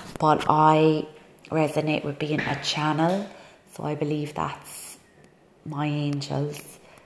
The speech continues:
dropping through whatever is needed. Um, and know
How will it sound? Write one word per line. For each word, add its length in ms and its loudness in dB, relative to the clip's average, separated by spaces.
dropping 520 -2
through 320 -2
whatever 720 -2
is 220 -6
needed. 580 -2
Um, 540 -2
and 260 0
know 500 2